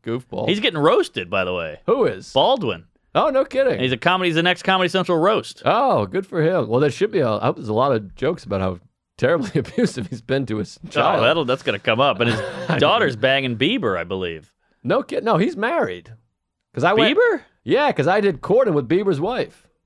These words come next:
Speaker 1: Or was
Speaker 2: Wait
Speaker 1: that his
Speaker 2: a minute.
Speaker 1: sister?
Speaker 2: Wait a minute. Haley Baldwin. Is that not a Baldwin Baldwin?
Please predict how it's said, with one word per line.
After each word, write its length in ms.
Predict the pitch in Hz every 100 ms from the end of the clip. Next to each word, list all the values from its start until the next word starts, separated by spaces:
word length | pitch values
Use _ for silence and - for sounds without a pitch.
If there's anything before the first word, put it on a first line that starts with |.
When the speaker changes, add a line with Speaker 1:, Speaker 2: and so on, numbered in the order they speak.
| _ -
Speaker 1:
Or 80 | 135
was 80 |
Speaker 2:
Wait 80 | 185
Speaker 1:
that 80 | 139
his 80 | 101
Speaker 2:
a 40 |
minute. 100 | 247
Speaker 1:
sister? 300 | - 117 - -
Speaker 2:
Wait 240 | 160 131
a 60 | 98
minute. 260 | 87 80 127 117 120 120 113 107 107 _ _ _ _ _ _ _ _ _ _ _ _
Haley 280 | 127 196 240
Baldwin. 440 | 240 302 302 143 123
Is 80 |
that 160 | 147 180
not 180 | 185 190
a 40 |
Baldwin 440 | 170 190 226 247 247
Baldwin? 460 | 262 277 311 302